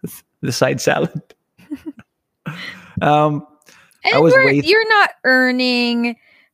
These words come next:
Speaker 2: that much.
Speaker 1: Yeah, I wasn't earning as much. Um, I don't know. We survived. It was still fun anyway.
Speaker 2: I know. You, like,
Speaker 1: It
Speaker 2: if you survived that time.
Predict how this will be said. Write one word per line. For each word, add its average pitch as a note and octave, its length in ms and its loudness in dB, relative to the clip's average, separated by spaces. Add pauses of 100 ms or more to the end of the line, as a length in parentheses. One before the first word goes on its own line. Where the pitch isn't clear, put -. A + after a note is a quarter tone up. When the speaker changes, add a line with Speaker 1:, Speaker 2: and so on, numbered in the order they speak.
(100)
Speaker 2:
that F#3+ 440 0
much. - 760 -16 (260)
Speaker 1:
Yeah, B2 240 2
I B2 100 0
wasn't D#3 320 0
earning B2 400 -4
as A#2 340 -4
much. B2 500 -10
Um, B2+ 480 -2 (920)
I D3+ 100 -4
don't C3 200 -4
know. A#2 680 -6
We D3+ 160 -2
survived. C#3+ 500 0
It F#3 60 4
was G#3+ 180 4
still C4 220 0
fun F#3 340 -2
anyway. D#3+ 360 0
Speaker 2:
I - 40 4
know. C#5+ 240 4 (100)
You, B4 240 2
like, A#4 280 -2
Speaker 1:
It F3+ 240 -2 (120)
Speaker 2:
if - 160 -6 (180)
you D#4+ 260 -4
survived D#4+ 500 0
that A#3 240 0
time. F#3+ 640 -4